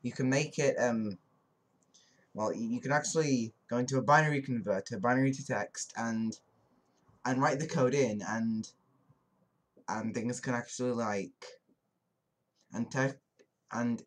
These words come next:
it can actually be text, so that's pretty cool as well. So,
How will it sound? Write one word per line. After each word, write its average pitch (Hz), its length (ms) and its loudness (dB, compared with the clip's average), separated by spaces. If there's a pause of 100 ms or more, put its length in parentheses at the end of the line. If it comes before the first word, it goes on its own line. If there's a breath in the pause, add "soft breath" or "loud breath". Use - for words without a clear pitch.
it 120 100 -10
can 131 120 -2
actually 135 280 -2
be 123 140 0
text, - 640 -8
so 107 160 0
that's 120 160 -2
pretty 110 200 -6
cool 120 240 -4
as 98 120 -6
well. 95 280 -4 (1080 soft breath)
So, 98 500 0